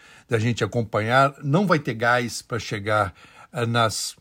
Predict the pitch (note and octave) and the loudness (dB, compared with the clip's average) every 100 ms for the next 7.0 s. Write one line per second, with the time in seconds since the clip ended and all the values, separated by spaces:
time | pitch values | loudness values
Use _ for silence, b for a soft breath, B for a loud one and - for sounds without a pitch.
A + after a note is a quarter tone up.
0 | _ - A2 G2 - - F#2+ G2 A#2+ F2+ | _ -10 -8 -6 -8 -8 -2 -2 -2 -4
1 | G2 G#2 - F#2 A2 A#2 G#2 G2 G2 G2 | -10 -10 -10 -8 -8 -8 -8 -8 -10 -10
2 | A2+ A#2+ A#2 A#2+ A#2 - B B B B | -10 -8 -4 -2 -4 -6 B B B B
3 | _ D3+ F3 E3+ A#2 A2+ E3 C#3 D3+ C#3+ | _ 0 2 2 0 0 0 2 0 0
4 | C#3 C3 A2+ - C3+ - A#2 G#2+ A#2+ - | -2 -4 -6 -4 -2 -2 -4 0 -2 -2
5 | G#2 - - B2 A#2 G#2 A2 - C#3 B2 | -8 -8 -4 -4 -4 -8 -10 -6 -2 0
6 | A#2+ G#2 G#2 G#2+ A2 F#2 F2 - - | 0 0 -2 -4 -6 -6 -10 -12 -18